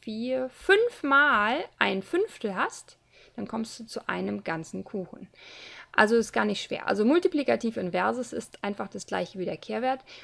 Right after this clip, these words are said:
Und die Idee ist einfach dahinter, du hast eine ganze Zahl, packst das Multiplikativ Inverse oben drauf und kommst immer bei eins an.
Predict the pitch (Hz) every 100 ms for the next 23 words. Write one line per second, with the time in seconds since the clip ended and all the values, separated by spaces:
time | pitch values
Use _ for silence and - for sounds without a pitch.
0 | - - 214 214 - 190 180 247 294 -
1 | 220 220 226 220 220 226 226 190 175 202
2 | - - 196 202 190 196 - 208 214 254
3 | 311 403 _ _ _ _ _ _ - 240
4 | - 240 214 226 233 240 220 226 208 214
5 | - 196 185 180 185 185 - 196 190 190
6 | 254 381 - 220 - 208 - - - 254
7 | 262 247 247 202 208 202 - 196 180